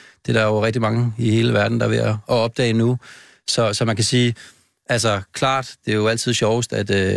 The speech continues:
at, øh, ens, øh, historier bliver, øh, bliver bredt eksponeret. Øh,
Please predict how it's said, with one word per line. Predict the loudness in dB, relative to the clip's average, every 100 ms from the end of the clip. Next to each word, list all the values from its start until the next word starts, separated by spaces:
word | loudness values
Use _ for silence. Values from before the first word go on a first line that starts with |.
| 0
at, | 0
øh, | 0 0 0
ens, | -2 0
øh, | 0
historier | 0 0 0 0
bliver, | 0 0 0 0 -4 -10 -16 -10
øh, | -4 -2 0 -2 -4 -8 -6 -4 -6 -6
bliver | -2 0
bredt | 2 0
eksponeret. | -2 -2 0 2 2 0 -2 -12 -20 _ -2
Øh, | 0 2 0 -2